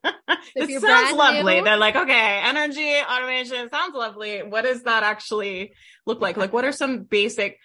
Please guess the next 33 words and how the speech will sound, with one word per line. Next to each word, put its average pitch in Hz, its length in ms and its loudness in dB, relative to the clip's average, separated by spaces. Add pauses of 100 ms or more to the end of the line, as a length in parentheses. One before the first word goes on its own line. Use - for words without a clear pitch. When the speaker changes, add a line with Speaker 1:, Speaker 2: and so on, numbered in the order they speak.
Speaker 2:
what 349 100 -2
are 381 40 -2
some, 415 140 -4
like, 392 160 -4
simple, 240 360 0
basic 196 500 -6
things 175 420 -6
you 180 120 -10
think 175 300 -8
more 175 560 -4 (300)
people 185 340 -10
should 175 180 -10
be 170 120 -8
doing 165 520 -8
where 190 100 -8
you're 180 100 -6
just 180 160 -12
like, 175 120 -8
"Why 175 180 -2
is 285 100 -4
not 269 200 -4
everybody 208 380 -6
doing 190 320 -10
this? 175 300 -16
It's 180 100 -20
so 196 180 -12
easy. 185 380 -12
It - 80 -20
saves 190 220 -12
you 190 80 -14
so 196 140 -12
much 190 180 -14
time." 190 460 -8